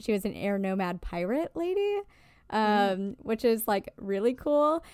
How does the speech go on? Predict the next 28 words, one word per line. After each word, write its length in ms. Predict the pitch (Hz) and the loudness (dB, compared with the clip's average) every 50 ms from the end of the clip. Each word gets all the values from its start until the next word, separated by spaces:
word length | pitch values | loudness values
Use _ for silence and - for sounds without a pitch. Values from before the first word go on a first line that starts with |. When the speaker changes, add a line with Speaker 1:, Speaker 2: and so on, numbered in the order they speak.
| - - - - _ - | -20 -20 -20 -20 _ -2
Speaker 1:
Um, 440 | 214 226 214 214 208 202 202 196 - - | 2 4 4 4 4 2 0 -2 -4 0
but 160 | - 285 277 | 0 2 2
anyway, 300 | 311 294 269 214 185 185 | 4 2 2 2 2 0
so, 380 | - - 226 214 208 202 185 - | 0 2 2 4 4 2 0 0
um, 440 | - 226 214 202 190 185 185 185 208 - _ _ _ _ _ _ _ _ - _ _ - | -2 0 2 2 2 0 0 -4 -6 -8 _ _ _ _ _ _ _ _ -20 _ _ -20
she, 560 | - - - 285 269 262 262 262 254 254 247 240 - | -16 -6 -4 -2 0 0 2 2 2 2 2 2 0
um, 320 | - 220 202 202 196 190 | 0 0 0 0 0 0
like, 180 | 196 202 196 - | -2 -2 0 0
that 140 | 220 196 208 | 0 0 0
was 140 | 233 - | -2 -2
her 100 | - 233 | 0 0
mother's 400 | 220 202 196 - 190 190 180 - | 0 0 0 0 -2 -2 -2 -4
regalia, 480 | 196 170 - 180 180 170 170 165 160 175 | -6 -4 -4 -4 -4 -4 -4 -4 -6 -2
right 200 | 180 208 202 180 | 0 0 0 0
down 220 | - 202 196 190 190 | 0 -2 -2 -2 -4
to 60 | - - | -4 -4
the 100 | 208 196 | -2 -2
makeup, 440 | 190 185 180 180 - 190 180 - - | 0 -2 -2 0 0 0 -2 -2 -4
to 100 | - - | -10 -6
the 100 | 190 196 | -6 -6
fans, 500 | 185 - - 196 185 180 175 175 185 - | -6 -4 -4 -4 -2 -2 -4 -4 -6 -6
to 140 | - - - | -6 -6 -6
everything. 640 | - - - 185 185 185 - - - - - - 208 - - - - - - - - | -6 -6 -6 -6 -6 -6 -6 -8 -8 -8 -8 -8 -10 -10 -14 -20 -20 -20 -20 -8 -2
And 280 | 226 233 220 214 185 214 | 0 2 2 2 2 2
then, 460 | 220 214 208 208 208 214 208 202 - - | 2 2 2 2 0 0 -2 -4 -6 -4
um, 640 | 220 226 208 196 190 180 180 170 175 185 190 208 - _ _ _ - _ _ _ _ _ _ _ _ _ _ _ _ _ _ _ _ - | -2 0 0 0 0 0 -2 -2 -4 -6 -8 -8 -12 _ _ _ -20 _ _ _ _ _ _ _ _ _ _ _ _ _ _ _ _ -4
uh, 360 | 226 233 202 180 175 170 156 | -2 0 0 0 -2 -4 -4
when 760 | - - 220 208 240 247 233 233 226 226 233 233 233 226 | -6 -8 -4 0 2 2 4 4 4 4 2 2 0 -4